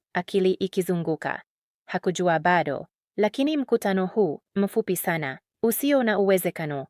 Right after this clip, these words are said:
ulikuwa karibu kufungua maisha ambayo alidhani alifahamu. Alikuwa nani mwanaume huyu kweli? Kwa nini alimruhusu kuvaa viatu vyake? Na je, kitendo kimoja cha wema,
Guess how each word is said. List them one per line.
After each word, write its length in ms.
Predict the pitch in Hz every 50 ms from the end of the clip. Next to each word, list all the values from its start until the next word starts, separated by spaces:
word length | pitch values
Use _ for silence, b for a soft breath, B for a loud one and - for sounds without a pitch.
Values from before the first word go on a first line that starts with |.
| _ _ _ -
ulikuwa 520 | 208 208 208 220 214 - - 240 262 294 302
karibu 340 | - 294 294 285 247 269
kufungua 600 | 262 - 233 - - 220 214 214 208 208 214 208 202
maisha 460 | 190 180 180 180 - - 196 180 -
ambayo 460 | - 175 175 165 175 175 175 175 175
alidhani 580 | - - 165 160 165 165 151 170 165 165 165 165
alifahamu. 720 | - 160 160 160 - - 160 - 175 156 147 143 - - - _ _ _ _ _ _ -
Alikuwa 540 | - 226 233 240 247 - - 311 311 302 294
nani 320 | 247 220 214 220 220 220
mwanaume 520 | 214 208 202 202 202 190 190 190 185 190 196
huyu 300 | 185 202 196 185 190 185
kweli? 480 | - - 185 180 180 196 226 254 277 _ _ _ _ _ _ _ _
Kwa 160 | - 202 180 175
nini 320 | 185 214 254 269 277 285
alimruhusu 880 | - - 233 240 240 240 233 226 220 226 220 - 226 - - 220 208 208
kuvaa 420 | 202 - - 214 196 196 196 196 190
viatu 400 | 180 185 185 190 185 - - 190
vyake? 520 | 175 185 180 170 170 - - 147 139 185 _ _ _ _ _ _ _ _ -
Na 220 | 214 233 254 247
je, 300 | 196 - 170 147 143 160 _ _
kitendo 400 | - - 220 - 277 294 294 302
kimoja 400 | 277 - 220 220 214 214 196 190
cha 160 | - - 196 175
wema, 400 | 180 180 180 180 170 156 -